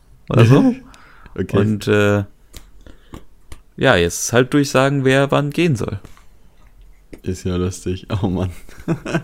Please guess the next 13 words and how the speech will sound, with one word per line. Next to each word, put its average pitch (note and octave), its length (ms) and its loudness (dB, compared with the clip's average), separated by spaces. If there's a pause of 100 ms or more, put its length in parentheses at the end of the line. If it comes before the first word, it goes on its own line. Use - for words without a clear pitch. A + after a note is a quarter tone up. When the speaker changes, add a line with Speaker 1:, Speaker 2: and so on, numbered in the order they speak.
(1200)
Speaker 2:
Äh. A2 60 -10
Speaker 1:
Auf G2+ 260 -2
jeden - 120 -8
Fall G2+ 160 0
sehr G2 180 -2
komisch G#2 360 -6
alles. - 320 -10 (460)
Speaker 2:
Ja, F#2 400 -2
ja, F#2+ 240 -4 (240)
ja. - 100 -8 (880)
Speaker 1:
Ja, A2 340 -4 (280)
genau. F#2+ 400 0 (1500)
Ähm, A#2+ 240 2